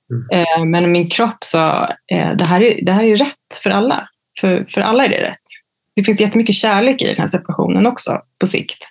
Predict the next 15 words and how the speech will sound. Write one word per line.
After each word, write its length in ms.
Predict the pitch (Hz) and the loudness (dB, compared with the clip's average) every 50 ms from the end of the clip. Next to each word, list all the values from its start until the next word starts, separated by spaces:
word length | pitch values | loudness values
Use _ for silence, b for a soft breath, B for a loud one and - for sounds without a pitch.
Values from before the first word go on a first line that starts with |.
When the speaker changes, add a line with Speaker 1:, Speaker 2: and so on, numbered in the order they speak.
| _ _ _ _ _ _ _ _ _ _ _ _ _ _ _ _ _ _ _ - | _ _ _ _ _ _ _ _ _ _ _ _ _ _ _ _ _ _ _ -2
Speaker 2:
Eh, 200 | 190 175 175 175 | 0 0 2 2
och 100 | 175 185 | 2 2
det 120 | 180 214 226 | 2 2 2
hade 220 | 233 233 196 185 | 2 2 2 2
jag 120 | 185 190 | 2 2
rätt 240 | 240 247 - - - | 0 -2 -4 -6 -6
i. 160 | - - - 196 | -4 -4 -2 -2
Det 60 | 196 | 0
finns 240 | 196 269 254 233 - | 2 2 0 0 0
jättemycket 440 | 175 151 165 - - - - - - | -2 -2 -2 -4 -4 -4 -2 -2 -2
kärlek. 360 | - - - - - 196 - - - - - - | -2 -2 -2 -4 -6 -8 -8 -8 -8 -8 -6 -2
Och 160 | - 180 170 | 0 0 2
vi 140 | 185 196 220 | 4 4 2
är 40 | 202 | 2
fortfarande 840 | 208 - 151 160 - 180 175 175 170 160 160 165 165 165 165 160 | 0 -2 -4 -2 -2 -2 0 0 2 2 2 2 0 0 -2 -4